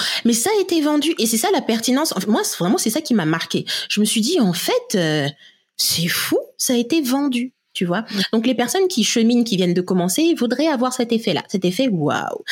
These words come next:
Cet effet, hein, donc, euh, c'est plus que ça. Mais une entrepreneuse qui a fait un cheminement n'est plus dans « je veux absolument vendre,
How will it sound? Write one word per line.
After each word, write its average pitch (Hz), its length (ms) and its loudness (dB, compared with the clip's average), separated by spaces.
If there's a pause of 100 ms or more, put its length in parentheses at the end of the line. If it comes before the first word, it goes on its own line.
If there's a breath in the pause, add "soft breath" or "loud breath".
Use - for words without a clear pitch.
(160 loud breath)
Cet 190 160 -2
effet, 214 380 2
hein, 208 260 0 (440)
donc, 170 320 0
euh, 160 140 2 (200 loud breath)
c'est - 140 0
plus 254 280 0
que 208 120 -2
ça. - 220 -4 (420 loud breath)
Mais 302 340 0 (220)
une 359 140 4
entrepreneuse 196 840 0 (880 loud breath)
qui 302 140 2
a 277 80 2
fait 330 200 0
un 190 120 2
cheminement 170 760 2 (160)
n'est 220 220 4
plus 311 480 0
dans « 180 360 0 (260 loud breath)
je 196 120 0
veux 156 140 0
absolument 269 520 2
vendre, 165 560 0